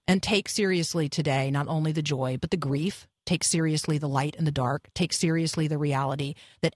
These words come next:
every person you meet today, every person you meet today, including yourself in the mirror, you are either going to live in splendid glory for all eternity, or you are going to be a creature of such great horror that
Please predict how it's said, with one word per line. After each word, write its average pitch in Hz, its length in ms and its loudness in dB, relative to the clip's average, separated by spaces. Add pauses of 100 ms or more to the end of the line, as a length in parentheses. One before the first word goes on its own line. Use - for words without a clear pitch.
every 190 320 0
person 190 400 0
you 170 140 2
meet 160 180 0
today, - 400 -4 (300)
every 220 340 0
person 214 380 -2
you 175 160 2
meet 165 160 -2
today, 131 260 -2
including 220 380 2
yourself - 500 -4 (100)
in 170 60 2
the 185 80 0
mirror, - 260 -6 (880)
you 202 200 4
are 190 180 2
either 208 540 0
going 156 540 0
to 151 320 0
live 160 520 0
in 156 140 0
splendid 175 440 0
glory 147 400 0
for 135 200 -2
all 147 180 2
eternity, 143 640 -2 (640)
or 170 160 2
you 190 200 2
are 180 140 2
going 165 220 0
to 156 80 -2
be 156 100 0
a 143 60 0
creature 151 420 -2
of 143 160 -2
such 156 240 -2
great 151 200 0
horror 143 540 0
that 156 280 2